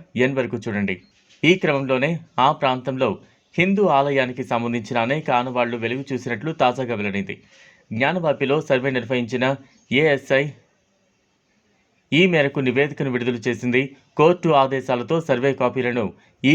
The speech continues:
కేసులోని ఇరు పక్షాలకు ఏఎస్ఐ అధికారులు అందించారు. దీంతో హిందూ సంస్థల తరపున ఈ కేసులో వాదనలు జరుపుతున్న లాయర్ విష్ణు శంకర్ జైన్ ఏఎస్ఐ నివేదికలోని విషయాలను మీడియాకు వివరించారు. మసీదు నిర్మించడానికి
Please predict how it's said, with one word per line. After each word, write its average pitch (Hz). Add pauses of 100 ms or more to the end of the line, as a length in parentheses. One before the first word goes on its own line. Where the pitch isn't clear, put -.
(120)
కేసులోని 131 (240)
ఇరు 151
పక్షాలకు 123 (560)
ఏఎస్ఐ 135 (100)
అధికారులు 123
అందించారు. 120 (540)
దీంతో 170 (220)
హిందూ 165
సంస్థల 147
తరపున 127 (480)
ఈ - (120)
కేసులో 143
వాదనలు 139
జరుపుతున్న 123 (500)
లాయర్ 135 (280)
విష్ణు 143
శంకర్ 127
జైన్ 147 (400)
ఏఎస్ఐ 156
నివేదికలోని 127 (120)
విషయాలను 131 (260)
మీడియాకు 135
వివరించారు. 107 (140)
మసీదు 226
నిర్మించడానికి 151